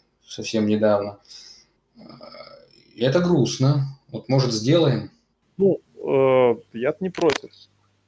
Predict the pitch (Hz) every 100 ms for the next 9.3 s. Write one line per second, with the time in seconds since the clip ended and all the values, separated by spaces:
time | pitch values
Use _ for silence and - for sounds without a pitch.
0 | _ _ 143 - 127 127 135 175 143 180
1 | 160 190 240 262 247 180 151 165 170 214
2 | 196 147 - 175 - 208 202 139 135 143
3 | 139 127 123 127 120 120 120 117 117 113
4 | 113 113 113 110 - - _ _ 139 156
5 | 170 143 127 139 165 165 131 120 - 120
6 | 113 - _ _ _ _ - 127 156 139
7 | - 139 131 135 127 170 285 - - 139
8 | 127 120 120 147 - 110 - - - 151
9 | 131 117